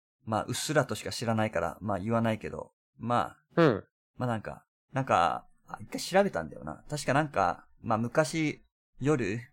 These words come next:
Speaker 1: 門番？
Speaker 2: うん。
Speaker 1: 門番の人、まあ、なんか、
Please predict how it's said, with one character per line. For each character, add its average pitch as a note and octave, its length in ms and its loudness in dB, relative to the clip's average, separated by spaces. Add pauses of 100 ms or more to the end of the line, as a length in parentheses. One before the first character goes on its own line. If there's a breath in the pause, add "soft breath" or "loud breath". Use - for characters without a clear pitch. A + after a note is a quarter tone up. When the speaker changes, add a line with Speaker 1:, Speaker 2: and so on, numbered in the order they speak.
(140)
Speaker 1:
門 C3+ 300 4
番？ F#2+ 280 4 (400)
Speaker 2:
う G3 80 10
ん。 A2 200 6 (680)
Speaker 1:
門 D3 220 0
番 A2+ 180 2
の - 80 -14
人、 - 380 -8 (280)
ま F#2+ 320 -4 (200)
あ、 - 20 -12
な F#2+ 80 -8
ん F#2+ 40 -12
か、 - 260 -14